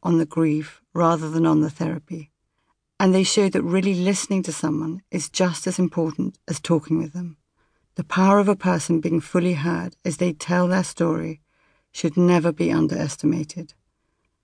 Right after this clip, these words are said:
The ability to listen well is by no means the sole preserve of professional therapists.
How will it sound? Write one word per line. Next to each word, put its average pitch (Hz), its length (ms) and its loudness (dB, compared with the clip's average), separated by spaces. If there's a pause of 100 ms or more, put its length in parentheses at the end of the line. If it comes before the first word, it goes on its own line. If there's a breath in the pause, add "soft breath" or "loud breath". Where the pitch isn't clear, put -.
(640)
The 185 100 8
ability 190 400 4
to 170 120 -4
listen 180 360 0
well 156 280 -2
is 185 140 -6
by 185 160 2
no 190 300 4
means 165 400 0
the - 100 -18
sole 170 300 0
preserve 151 580 -4
of - 160 -12
professional 160 520 -2
therapists. 165 680 -10